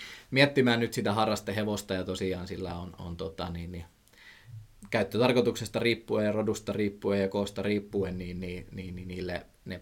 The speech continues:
pärjää aika pienellä, pienellä, niin kuin, ruokintamäärällä. Elikkä,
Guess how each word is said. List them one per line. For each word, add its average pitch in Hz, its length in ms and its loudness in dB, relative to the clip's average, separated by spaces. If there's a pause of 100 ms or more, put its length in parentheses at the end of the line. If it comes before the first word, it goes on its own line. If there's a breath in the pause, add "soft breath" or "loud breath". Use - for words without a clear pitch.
(140)
pärjää 92 380 2
aika 90 200 -2
pienellä, 87 580 0 (380)
pienellä, 82 480 -4
niin 78 200 -12
kuin, 82 160 -14
ruokintamäärällä. 80 960 -8
Elikkä, 85 420 -8